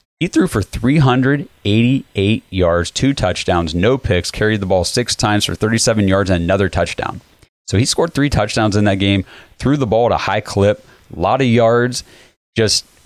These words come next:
<sighs> again, he did everything he could to win that game. Just the team around him let him down, whatever the case may be. You can put the blame wherever you want. This is how Deshaun Watson individually performed in these games. And in that game,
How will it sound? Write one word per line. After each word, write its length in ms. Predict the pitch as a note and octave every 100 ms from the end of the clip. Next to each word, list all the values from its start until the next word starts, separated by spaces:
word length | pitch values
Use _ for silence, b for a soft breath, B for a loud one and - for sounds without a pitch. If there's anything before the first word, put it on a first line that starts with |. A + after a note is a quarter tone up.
| _
<sighs> 340 | _ - - -
again, 340 | F2+ G#2 A2
he 100 | G2
did 180 | G#2 A2+
everything 320 | A#2 B2+ C3
he 120 | C3
could 280 | G#2+ B2+ E3
to 80 | A#2+
win 200 | G2 G2+
that 160 | G2+ F#2
game. 380 | F#2+ C3 A#2+
Just 260 | F2+ F2+ - _ _ _ _ _ -
the 80 | F#2+
team 260 | - C3+
around 320 | D3+ C#3+ D3+
him 180 | D#3 D#3
let 200 | G#2 F2+
him 120 | F2
down, 300 | F2 C3+ D3
whatever 320 | B2 G2 G#2 G2
the 80 |
case 300 | F#2 G2+ G2
may 120 | G#2 G2
be. 220 | F2+ G2+
You 140 | G2
can 120 | -
put 160 | F2+ G2+
the 60 | G2
blame 240 | G#2+ G2
wherever 240 | F#2 F#2+
you 140 | F2+ F2+
want. 420 | F#2+ C3 B2+ - B B B B _ -
This 160 | D#3
is 140 | E3+ C#3
how 260 | B2+ A#2
Deshaun 400 | G2+ F#2 B2 A#2+
Watson 340 | G#2+ A2 - F#2+
individually 580 | F#2 E2 G#2+ F#2 F2 E2+
performed 440 | E2 - G2 F2
in 100 | D#2+
these 200 | D#2+ D#2
games. 340 | E2 F#2+ E2+
And 140 | D#2+ D#2+
in 80 | E2
that 240 | G2+ A2
game, 360 | A2+ A#2 A#2+